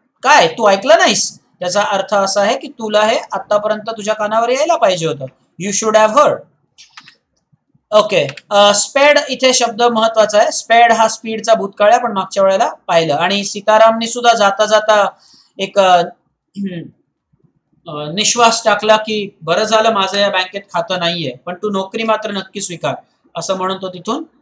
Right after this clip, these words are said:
निघून गेला. पुढे जाऊया. व्हिडिओ तुम्हाला हवं तर पॉज करा, एकच एंट्री आहे. पुढे जाऊया. नथू, आता हा शेवटचा, I think, परिच्छेद आहे, शेवटचे दोन परिच्छेद आहे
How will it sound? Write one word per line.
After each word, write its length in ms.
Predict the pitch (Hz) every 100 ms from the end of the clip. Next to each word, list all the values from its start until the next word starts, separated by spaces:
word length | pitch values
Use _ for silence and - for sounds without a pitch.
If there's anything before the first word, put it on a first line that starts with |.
| -
निघून 280 | 156 151 143
गेला. 240 | 117 - - _ _ _ _ _ _ _
पुढे 200 | 233 277
जाऊया. 320 | 262 240 247 285
व्हिडिओ 340 | 214 220 233 233 - _ _ 196
तुम्हाला 280 | 202 208
हवं 200 | 208 196 208
तर 80 | 208
पॉज 320 | 196 190 208
करा, 220 | 226 247
एकच 280 | 233 233 247
एंट्री 300 | 196 165 175
आहे. 140 | 160 - - _ _
पुढे 160 | 170 160
जाऊया. 280 | 123 120 - _ _ _ _ _ _ _ _ _ _ _ _ _ _ _ _ _ 208
नथू, 420 | 214 214 247 240 233
आता 180 | 226 220
हा 180 | 226 220
शेवटचा, 640 | - 214 226 - 233 220 208 - - 190
I 20 | 185
think, 160 | 202 202
परिच्छेद 400 | 196 196 - 190
आहे, 180 | 214
शेवटचे 320 | 240 202 208 -
दोन 220 | 202 202
परिच्छेद 440 | 185 165 - 165
आहे 160 | 151